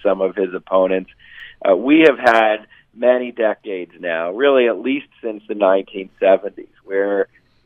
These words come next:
people have been writing and talking about the breakdown in civility. And, you know, they've measured it in different ways, from the number of time members of Congress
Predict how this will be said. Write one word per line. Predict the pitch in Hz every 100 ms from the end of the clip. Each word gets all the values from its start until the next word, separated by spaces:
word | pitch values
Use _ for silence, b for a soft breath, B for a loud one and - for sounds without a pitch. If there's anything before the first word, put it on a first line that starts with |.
| _
people | - 151 139 127
have | 117
been | 101
writing | 92 101 135 131 120 107
and | 95
talking | - 113 117 - 107
about | 98 98 95
the | 101
breakdown | 92 101 110 113 - 113 101 95 92 92
in | 78 92 -
civility. | 95 90 87 76 - _ _
And, | 92 95 95 95 95 95 -
you | 117
know, | 92
they've | 101 101
measured | 107 110 113 123 113
it | 110
in | 104
different | 98 107 - 92
ways, | 90 107 110 110 104 _ b b b _
from | - 104
the | 98
number | 104 107 110
of | 104
time | - 110 101 98 101 - _ _ _ 85
members | 98 104 107 104 95
of | 82
Congress | - 95 101 104 98